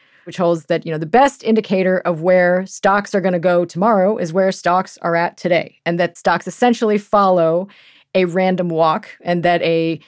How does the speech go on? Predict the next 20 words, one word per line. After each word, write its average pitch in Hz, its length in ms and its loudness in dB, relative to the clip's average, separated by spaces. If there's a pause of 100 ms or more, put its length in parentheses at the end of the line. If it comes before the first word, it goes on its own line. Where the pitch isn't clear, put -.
(180)
monkey 240 440 4
throwing, 196 600 2 (120)
you 180 100 -4
know, 165 100 -6
darts 226 380 2
at 196 100 2
a 190 40 0
dartboard 233 720 4
could 196 280 2 (200)
beat 226 160 2
the 240 60 4
market 214 400 4
just 208 180 0
as 202 80 -6
frequently 190 560 2
as 180 360 0
your 180 80 -2
average 170 720 -2 (220)
portfolio 175 400 0
manager. - 480 -8